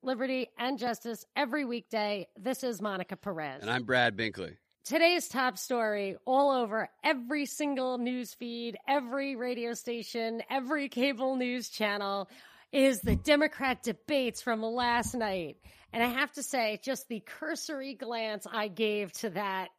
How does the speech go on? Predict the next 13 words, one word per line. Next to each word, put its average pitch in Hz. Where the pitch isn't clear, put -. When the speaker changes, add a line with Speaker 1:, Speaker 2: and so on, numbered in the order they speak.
Speaker 1:
torturous 254
subject 254
matter 190
reflected 302
totally 330
what 214
you 262
anticipated, 233
Binkley. 185
What 233
did 202
you 240
think? 143